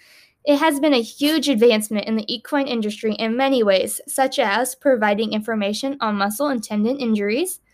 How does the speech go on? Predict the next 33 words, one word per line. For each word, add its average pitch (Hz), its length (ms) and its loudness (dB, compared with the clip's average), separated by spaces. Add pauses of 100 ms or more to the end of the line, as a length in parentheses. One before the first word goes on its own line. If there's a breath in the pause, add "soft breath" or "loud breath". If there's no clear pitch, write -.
(400 soft breath)
reproduction 254 800 4
tracking, 277 500 0 (220)
and 240 300 0
as 226 200 0
a 226 100 2
form 277 280 2
of 285 140 -16
therapy 214 440 -2
for 226 140 -6
injured 214 420 -4
animals. - 680 -8 (640 soft breath)
While 277 140 2
many 302 320 4
of 370 100 -4
these 359 220 2
tasks 240 540 -6
can 254 260 -4
be 320 120 0
done 254 260 0
by 240 140 0
hand, 202 520 -6
it 262 160 -2
helps 311 280 0
to 330 100 -4
be 240 140 -2
able 233 180 0
to 226 80 -4
physically 285 500 -4
see 269 240 -4
what 208 180 -2
you 220 140 0
are 208 120 0
feeling. 208 500 -8